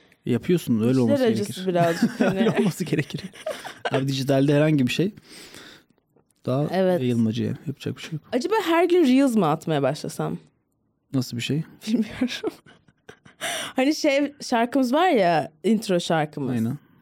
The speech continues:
Speaker 2: Ona böyle başka sözler mesela işte, e, yine Aksel'le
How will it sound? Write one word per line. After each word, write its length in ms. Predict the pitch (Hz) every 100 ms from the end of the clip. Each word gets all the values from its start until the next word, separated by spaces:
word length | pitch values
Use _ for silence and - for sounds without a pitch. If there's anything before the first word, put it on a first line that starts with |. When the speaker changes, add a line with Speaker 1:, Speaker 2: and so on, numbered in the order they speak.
| _ _ _ _ _ -
Speaker 2:
Ona 360 | 240 285 349
böyle 400 | 294 285 302 330
başka 560 | 277 277 277 285 285 262
sözler 640 | - 226 220 214 196 190 - - -
mesela 400 | 185 185 160 160
işte, 400 | - - 143 - - - - - - -
e, 60 | 165 160 151 151 156 147
yine 240 | 170 160
Aksel'le 1600 | 160 262 - 254 240 220 208 208 214 208 208 208 208 202 208